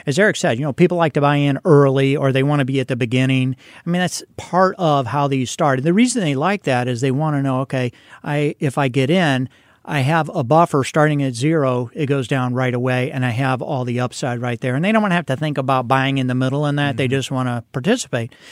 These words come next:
Speaker 1: So we have 'em every single month now. And having 'em every month, at the beginning of every month, makes them a very powerful tool for advisors for a lot of different reasons.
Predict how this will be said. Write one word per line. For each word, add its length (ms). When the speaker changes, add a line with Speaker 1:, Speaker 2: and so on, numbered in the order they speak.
Speaker 1:
So 340
we 100
have 160
'em 140
every 200
single 300
month 300
now. 240
And 480
having 600
'em 300
every 360
month, 360
at 80
the 80
beginning 300
of 100
every 240
month, 420
makes 380
them 460
a 120
very 520
powerful 480
tool 320
for 200
advisors 680
for 240
a 80
lot 240
of 80
different 320
reasons. 480